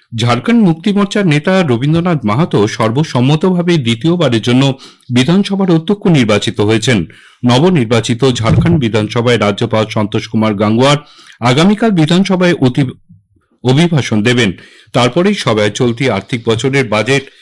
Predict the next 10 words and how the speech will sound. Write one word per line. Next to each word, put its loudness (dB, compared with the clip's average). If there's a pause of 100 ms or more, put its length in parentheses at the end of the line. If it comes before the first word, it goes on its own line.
(180)
পেশ 0
করা -4
হবে। 0 (1400)
প্রধানমন্ত্রী 2
পোষণ 0
শক্তি -2 (120)
নির্মাণ 0 (100)
পিএম 0
পোষণ -2
প্রকল্পের 0